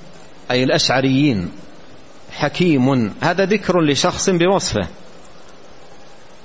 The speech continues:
ذكر لشخص بوصفه،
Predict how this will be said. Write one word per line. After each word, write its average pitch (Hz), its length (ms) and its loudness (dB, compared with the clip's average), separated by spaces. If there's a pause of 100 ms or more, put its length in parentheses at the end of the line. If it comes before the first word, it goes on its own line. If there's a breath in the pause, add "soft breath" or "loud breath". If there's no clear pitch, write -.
(380)
ذكر 143 400 2
لشخص 147 760 2 (920)
بوصفه، 135 720 2